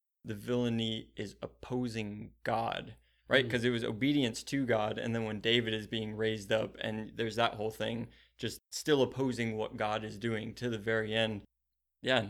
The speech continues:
Speaker 1: not a good spot to be.
Speaker 2: Yeah, I, I always tell the kids this, a-, and then I, I'll, we could wrap up this one.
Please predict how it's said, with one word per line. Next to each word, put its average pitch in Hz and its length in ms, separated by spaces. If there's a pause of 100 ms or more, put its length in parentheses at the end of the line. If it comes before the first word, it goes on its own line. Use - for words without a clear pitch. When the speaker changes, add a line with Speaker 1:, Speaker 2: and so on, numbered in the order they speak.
Speaker 1:
not 135 200
a 131 40
good 123 120
spot 123 180
to 117 80
be. 110 220 (480)
Speaker 2:
Yeah, 127 200
I, 151 300
I 180 60
always 175 240
tell 151 180
the 135 80
kids 120 380
this, 123 560
a-, - 60
and 113 220
then 113 200
I, 113 120 (120)
I'll, 110 280
we 117 120
could 117 120
wrap 110 220
up - 160
this - 220
one. 101 240